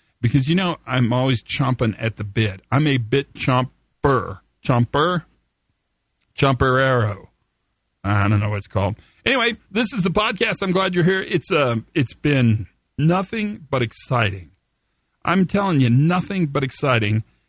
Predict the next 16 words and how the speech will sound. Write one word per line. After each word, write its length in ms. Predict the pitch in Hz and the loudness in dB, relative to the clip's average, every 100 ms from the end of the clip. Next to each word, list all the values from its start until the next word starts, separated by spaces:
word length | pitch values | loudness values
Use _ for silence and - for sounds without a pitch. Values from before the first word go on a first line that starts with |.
| _ _ _ | _ _ _
the 60 | 127 | 0
last 280 | 127 143 - | 2 0 0
couple 240 | 151 127 | -2 0
weeks. 300 | 127 120 104 - | 0 0 -2 -4
I 220 | 147 185 | 0 2
have 160 | 170 | 2
had 460 | 143 139 131 127 113 - _ _ _ _ _ _ _ - | 2 2 2 0 -2 -4 _ _ _ _ _ _ _ -12
the 260 | 113 127 151 | -2 0 2
best 300 | 151 143 - | 0 -2 -2
time 360 | 139 120 120 - | 0 2 2 0
at 140 | 113 | -4
a 40 | 110 | -2
whole 160 | 156 | 0
bunch 200 | 139 131 113 | 0 0 -2
of 60 | |
places 540 | - 117 113 101 104 | -2 0 0 -2 -6